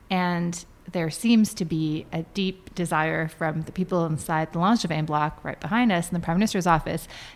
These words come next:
not to brand him as that, because, uh, they don't want him to be seen as a challenger to Trump. Rather,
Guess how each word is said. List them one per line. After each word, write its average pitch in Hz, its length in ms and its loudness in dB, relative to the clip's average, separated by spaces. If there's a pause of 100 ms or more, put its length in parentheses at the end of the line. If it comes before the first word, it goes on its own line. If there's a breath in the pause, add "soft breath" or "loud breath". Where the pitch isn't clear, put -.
not 196 320 4
to 202 80 -2
brand 160 300 -2
him 151 120 -6
as 147 160 -4
that, 151 320 -2
because, 156 640 -6 (100)
uh, 160 200 -6
they 185 100 -2
don't 190 280 2
want 180 340 -2 (180)
him 185 240 2
to 175 120 -2
be 170 140 -4
seen 160 560 -4
as 165 600 -8
a 175 140 -2
challenger 175 640 -2
to - 100 -14
Trump. - 440 -10
Rather, 165 440 -4